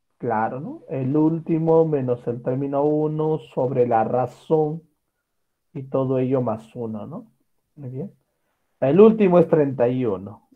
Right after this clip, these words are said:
Treinta y uno menos el término uno, que es quince, vendría a ser dieciséis. La razón va de uno en uno, ya, sería, sigue dieciséis, pero más uno, diecisiete. Diecisiete términos, muchachones, ¿no?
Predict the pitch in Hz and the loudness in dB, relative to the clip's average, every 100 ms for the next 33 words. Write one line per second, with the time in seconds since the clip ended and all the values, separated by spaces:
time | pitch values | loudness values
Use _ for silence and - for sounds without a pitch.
0 | _ _ 139 135 131 135 135 160 165 170 | _ _ -6 -4 -2 0 4 6 6 4
1 | 165 170 175 175 175 - _ - 131 127 | 4 4 4 2 -2 -18 _ -6 -6 -4
2 | 131 147 160 170 170 175 180 139 131 - | -4 0 4 6 6 2 -2 -6 -8 -4
3 | 170 151 139 165 151 131 113 123 131 120 | -2 -2 -4 -2 0 -2 -4 -4 -4 -4
4 | 139 135 131 123 - 110 - 147 127 120 | -4 -4 -4 -8 -10 -16 -6 -4 -4 -8
5 | _ _ _ _ _ _ _ _ _ 139 | _ _ _ _ _ _ _ _ _ -2
6 | 147 151 160 160 196 190 180 165 165 165 | 0 4 2 2 0 6 6 8 8 6
7 | 175 175 190 214 214 202 202 277 _ - | 4 0 -2 0 2 0 -6 -10 _ -16
8 | 135 135 - - 127 127 123 123 117 113 | -12 -12 -12 -12 -8 -8 -10 -12 -10 -8
9 | 113 135 165 - 180 180 175 - 120 117 | -8 -10 -10 -4 -4 -4 -8 -8 -6 -4
10 | 117 110 - 170 165 170 170 - 139 131 | -6 -8 -4 -2 0 -2 -4 -14 -16 -10
11 | 123 113 _ 123 - - 131 123 110 113 | -8 -10 _ -20 -20 -8 -2 -2 -4 -16
12 | 110 _ _ _ _ _ _ _ _ _ | -18 _ _ _ _ _ _ _ _ _
13 | _ _ - 143 143 139 123 - 120 120 | _ _ -20 -12 -6 -4 -4 -8 -20 -14
14 | - 156 147 135 135 135 135 131 120 113 | -4 -4 -4 -6 -6 -6 -4 -6 -8 -12
15 | 107 - 107 113 127 262 | -18 -16 -14 -14 -16 -18